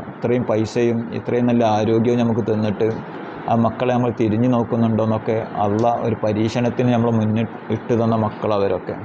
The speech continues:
അതുകൊണ്ട് തന്നെ അതിൽ വിജയിക്കണം നമ്മൾ. ഈ മക്കളെന്ന് പറഞ്ഞാൽ എല്ലായിടത്തും വിജയിച്ചവരാ. നമുക്കിപ്പം കാഴ്ചയിൽ ഇവർക്ക് സങ്കടങ്ങളും കണ്ണുനീരൊക്കെ നമുക്കുണ്ടെങ്കിലും ഈ ദുനിയാവിലും ഇവർ വിജയിക്കുന്നുണ്ട്,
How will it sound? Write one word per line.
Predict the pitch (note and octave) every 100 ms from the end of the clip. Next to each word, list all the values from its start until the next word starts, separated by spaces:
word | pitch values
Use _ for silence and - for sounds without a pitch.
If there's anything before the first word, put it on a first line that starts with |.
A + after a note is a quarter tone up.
| - - - - - - - G#2
അതുകൊണ്ട് | A2+ B2 C#3
തന്നെ | C3+
അതിൽ | C3+ B2+
വിജയിക്കണം | A#2+ A2+ A2 - A#2+ A#2
നമ്മൾ. | G#2 F2+ E2 - - - - - - - A2+
ഈ | B2
മക്കളെന്ന് | B2 C3 C3 C#3
പറഞ്ഞാൽ | C3 C3+ B2+ B2+ C3+ -
എല്ലായിടത്തും | G#2+ A2+ B2 A#2+ C3
വിജയിച്ചവരാ. | A2+ A2 G#2 G#2+ F#2+ F2+ G#2+
നമുക്കിപ്പം | A2 A#2 A#2+ B2+ A#2+
കാഴ്ചയിൽ | A#2 A2+ A2 C3+ C3
ഇവർക്ക് | C3 B2+ C#3 C3+ -
സങ്കടങ്ങളും | B2 A#2+ A#2+ B2+ B2+ B2 C3 -
കണ്ണുനീരൊക്കെ | A#2+ A#2+ A#2+ A#2+ B2+
നമുക്കുണ്ടെങ്കിലും | A#2 B2 A2+ A2+ A2+ A#2+ - - B2+ - A2+
ഈ | A2
ദുനിയാവിലും | A2+ A2 A2+ A#2+ B2+
ഇവർ | A#2+ A#2+
വിജയിക്കുന്നുണ്ട്, | G#2+ A2 A2 A#2 A2 A2 G#2+